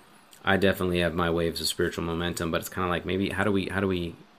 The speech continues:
gain it and then maintain it? That's the, that's the real question. That's what President Nelson addressed in General Conference last month. And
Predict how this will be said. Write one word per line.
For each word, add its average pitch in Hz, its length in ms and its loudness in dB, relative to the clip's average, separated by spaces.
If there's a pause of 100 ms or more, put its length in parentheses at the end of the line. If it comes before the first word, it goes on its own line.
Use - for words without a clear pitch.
gain 98 220 4
it 110 200 0
and 95 140 -2
then 92 120 2
maintain 87 440 0
it? 80 160 -6 (120)
That's 92 220 -2
the, - 200 -2 (160)
that's 95 200 0
the 90 100 -2
real 87 140 2
question. 82 540 -2 (340)
That's - 180 0
what 98 100 -6
President 101 300 4
Nelson 95 480 0
addressed 101 600 2
in 98 100 -2
General 92 240 2
Conference 107 600 -2
last 90 260 0
month. 87 260 -4 (120)
And 98 360 0